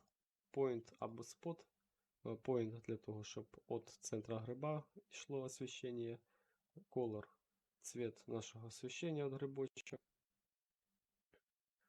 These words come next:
Е, brightness я не міняв, а range я поміняв на три. Тут можете виставляти вже свої значення, тобто кому як удобно, хто що хоче, тобто можете тут поігратися. Е,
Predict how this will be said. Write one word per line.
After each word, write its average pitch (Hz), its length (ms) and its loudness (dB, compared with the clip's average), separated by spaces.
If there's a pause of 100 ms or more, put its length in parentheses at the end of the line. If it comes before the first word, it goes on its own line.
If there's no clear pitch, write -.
(240)
Е, - 40 -8
brightness 123 800 0
я 131 80 4
не 156 120 2
міняв, 175 580 4
а 123 60 2
range 151 320 2
я - 60 -4
поміняв 117 460 0
на 110 140 -2
три. 110 240 -4
Тут 123 280 -8
можете 113 400 -2
виставляти 120 560 -4
вже 113 120 -12
свої 120 320 -2
значення, 117 520 -2
тобто 110 300 -6
кому 123 240 -2
як 113 240 -4
удобно, 123 360 0
хто 117 400 -4
що - 200 -16
хоче, 123 480 -4 (500)
тобто - 340 -10
можете 117 340 -4
тут 117 260 -6 (380)
поігратися. 117 680 -6 (640)
Е, - 40 -10